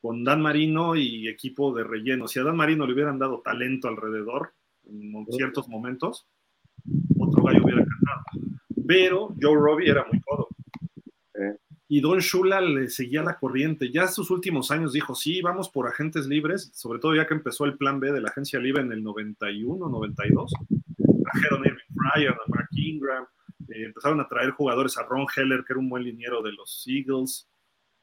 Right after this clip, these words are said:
Speaker 1: a Kid Byers, a Kid Jackson, a la cerrada, y ya le dieron armas a Marino, y fue el último jalón de Marino fuerte de estadísticas. Eh,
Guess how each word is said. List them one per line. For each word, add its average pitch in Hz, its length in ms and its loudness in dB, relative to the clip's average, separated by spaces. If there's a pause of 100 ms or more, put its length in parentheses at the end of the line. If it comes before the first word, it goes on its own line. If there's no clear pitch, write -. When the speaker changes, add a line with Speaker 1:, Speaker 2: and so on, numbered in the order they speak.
(140)
Speaker 1:
a 139 80 -8
Kid 135 240 0
Byers, 131 640 4
a 110 100 -4
Kid 131 200 -6
Jackson, 123 440 -2
a 123 40 -2
la 123 100 0
cerrada, 123 560 -2 (260)
y 131 120 2
ya 143 120 8
le 143 80 6
dieron 143 260 6
armas 151 300 2
a 123 60 -4
Marino, 123 560 -6
y 131 120 -8
fue 131 320 4
el 160 180 12
último - 440 6
jalón - 360 0
de - 100 2
Marino - 340 -2 (120)
fuerte 127 380 0
de - 60 -6
estadísticas. - 760 -2 (880)
Eh, 113 420 -2